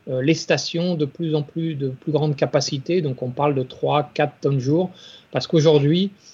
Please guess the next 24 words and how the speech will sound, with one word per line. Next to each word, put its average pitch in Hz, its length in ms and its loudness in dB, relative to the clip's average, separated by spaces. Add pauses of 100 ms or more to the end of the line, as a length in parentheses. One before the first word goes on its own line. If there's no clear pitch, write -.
(200)
euh, 143 640 -2 (100)
quand 175 140 0
la 175 80 4
mobilité 170 560 4
va, 156 320 4
euh, 131 240 0
se - 240 -8
développer, 156 640 4 (440)
euh, 147 140 -6
on 175 160 0
a 170 60 2
besoin 156 540 4
de, 131 240 -2
de 131 140 -4
proposer 156 520 0
des 151 80 2
stations 147 400 -2
de 143 100 -2 (180)
plus 175 120 -4
grosse 156 460 2
capacité 151 520 0
pour 160 180 -4
pouvoir 147 280 0
remplir, 151 540 -2